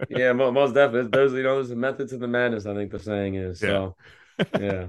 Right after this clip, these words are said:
Speaker 1: So that's, that's always fun to watch that. You know, like I said, that's, that's, that's, yeah, I love that part of it.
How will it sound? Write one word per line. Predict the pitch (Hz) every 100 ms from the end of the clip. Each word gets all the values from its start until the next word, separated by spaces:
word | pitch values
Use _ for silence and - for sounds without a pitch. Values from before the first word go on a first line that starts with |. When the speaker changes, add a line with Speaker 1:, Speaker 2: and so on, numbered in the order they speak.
| 87
Speaker 1:
So | - 92
that's, | 101 -
that's | 110 107
always | 110 101
fun | - 104
to | 101
watch | 101 98
that. | 104 101 98
You | 101
know, | 101
like | 98
I |
said, | 98 98
that's, | 101 98
that's, | 101 98 -
that's, | - 101 - - - _ _ -
yeah, | 101 95 87 101
I | 92
love | 92 87
that | 87 87
part | - 90
of | 87
it. | 92